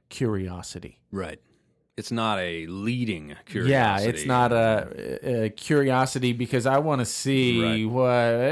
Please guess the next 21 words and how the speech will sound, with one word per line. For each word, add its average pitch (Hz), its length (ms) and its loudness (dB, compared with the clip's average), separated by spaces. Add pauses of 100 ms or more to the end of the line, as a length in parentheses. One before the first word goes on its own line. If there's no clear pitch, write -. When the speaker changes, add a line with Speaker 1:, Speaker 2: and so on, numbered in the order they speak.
Speaker 1:
what, 180 100 -4
just 196 200 -2 (420)
a, 131 60 -2
a, 117 460 0
a 113 80 -2
humble 131 800 -4
Speaker 2:
Right. 90 300 -8
Speaker 1:
curiosity. 98 760 -4
Can 117 220 -8
I 131 160 -2
be, 123 320 -4 (260)
can 123 100 -8
I 120 60 0
practice 160 500 -2
humility 120 640 -4
in 98 100 -6
front 113 260 -2
of 95 120 -8
them? 76 260 -12 (120)
Speaker 2:
Right. 107 220 -4 (640)
Speaker 1:
And 123 480 0